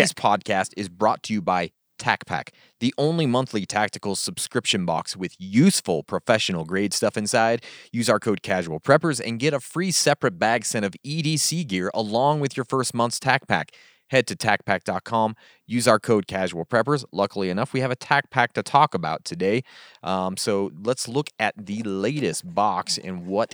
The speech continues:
Speaker 2: it includes. The first item in the Tac Pack box is the Aeronox M-Lock foregrip.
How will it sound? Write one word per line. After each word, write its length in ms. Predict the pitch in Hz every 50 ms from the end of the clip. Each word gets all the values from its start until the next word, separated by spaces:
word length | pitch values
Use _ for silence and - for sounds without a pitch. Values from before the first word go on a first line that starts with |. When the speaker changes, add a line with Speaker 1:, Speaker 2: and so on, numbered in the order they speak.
| - -
Speaker 2:
it 180 | 95 98 - -
includes. 880 | 107 101 95 92 - - - - 117 143 123 92 71 67 69 - - - - - - - - _ -
The 80 | 107 107
first 340 | - - 160 185 196 - -
item 260 | 101 95 98 95 95
in 60 | 95
the 60 | 92
Tac 240 | - - 101 95 -
Pack 220 | - 95 90 - -
box 300 | 101 95 98 - - - -
is 200 | 98 101 95 87
the 140 | 95 90 - _ -
Aeronox 1120 | 101 117 131 147 147 147 143 135 113 107 104 104 104 104 110 120 - - - - - - - _ _ -
M-Lock 840 | 110 117 131 131 123 123 123 110 104 101 107 113 113 - - -
foregrip. 1000 | - - - - 135 131 151 156 143 113 95 - 92 90 80 64 - - - -